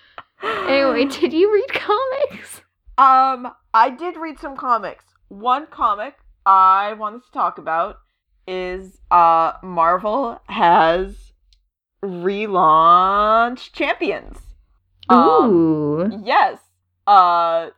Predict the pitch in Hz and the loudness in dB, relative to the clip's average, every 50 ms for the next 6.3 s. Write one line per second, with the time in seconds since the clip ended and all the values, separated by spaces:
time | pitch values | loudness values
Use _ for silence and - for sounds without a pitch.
0 | _ _ - - 262 240 247 247 254 247 247 247 240 240 247 247 _ - - - | _ _ -12 -10 -8 -8 -8 -10 -12 -12 -12 -12 -12 -14 -16 -20 _ -14 -6 0
1 | - 185 180 175 175 170 170 165 165 165 160 175 - _ _ _ _ _ _ _ | 2 2 4 4 2 2 2 0 0 -2 -2 -6 -8 _ _ _ _ _ _ _
2 | _ _ - 196 190 190 185 185 175 190 190 185 185 180 - - - - 175 170 | _ _ -8 -2 0 0 0 0 0 -2 -6 -6 -8 -12 -12 -4 2 4 4 4
3 | 165 165 160 165 160 160 156 156 - _ _ _ _ _ _ _ _ _ _ - | 4 4 2 0 0 -2 -4 -6 -10 _ _ _ _ _ _ _ _ _ _ -20
4 | _ _ - - 247 240 240 240 233 - 233 220 220 214 214 214 214 214 208 208 | _ _ -10 -8 -6 -6 -6 -8 -8 -6 -4 -2 0 2 2 4 4 2 2 0
5 | 214 214 - - - - 208 _ - - - _ _ _ 285 269 _ - 247 294 | -2 -4 -6 -10 -16 -20 -20 _ -20 -20 -20 _ _ _ -20 -20 _ -4 -2 0
6 | 294 285 269 254 240 - | 0 0 -2 -8 -10 -12